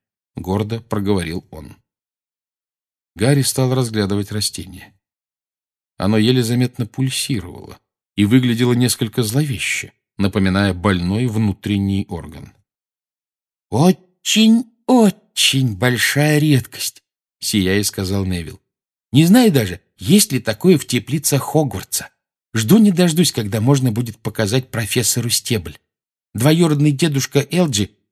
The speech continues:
раздобыл это для меня в Ассирии. Попробую вырастить новые экземпляры». Гарри знал, что любимый предмет Невилла — травология.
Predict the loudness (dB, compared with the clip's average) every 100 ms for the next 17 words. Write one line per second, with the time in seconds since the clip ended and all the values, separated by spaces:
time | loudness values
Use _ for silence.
0 | -4 2 2 2 0 2 2 2 0 0
1 | 2 2 2 -2 -2 -2 -4 -8 -20 _
2 | _ _ _ _ _ -4 -2 0 2 4
3 | 4 4 0 -2 -4 -8 _ 0 4 4
4 | 4 2 2 2 2 4 0 0 -4 _
5 | _ _ _ _ _ _ _ _ _ -6
6 | 0 2 2 2 2 0 -2 -4 -2 -2
7 | 0 2 0 0 -2 -2 -2 -4 -2 -2
8 | -2 -6 -8 -6 -4 -4 -4 -4 -6 -10
9 | -16